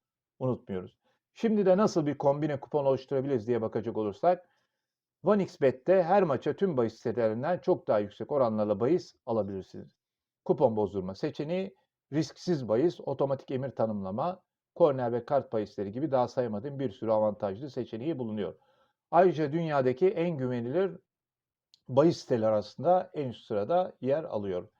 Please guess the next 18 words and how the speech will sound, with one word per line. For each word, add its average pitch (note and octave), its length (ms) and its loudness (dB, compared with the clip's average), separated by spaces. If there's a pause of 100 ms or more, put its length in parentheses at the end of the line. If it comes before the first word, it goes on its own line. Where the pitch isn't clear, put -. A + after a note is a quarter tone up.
(460)
İlk G3+ 200 -4
kayıt B2+ 300 8
özel D3+ 480 2
bin F3+ 140 -2
T A#2 180 -2
L'ye G#2+ 160 0
kadar D#3+ 360 0
bonus C3 260 -4
imkanı G2+ 420 -6
da F3 340 -2
tanıyor. G2 400 -6 (360)
Size F#3 340 6
videonun F3+ 300 6
açıklama E3 760 -2
ve D3+ 80 -2
yorum D3 340 0
kısmına A#2 380 -6
bıraktığım D3 520 -2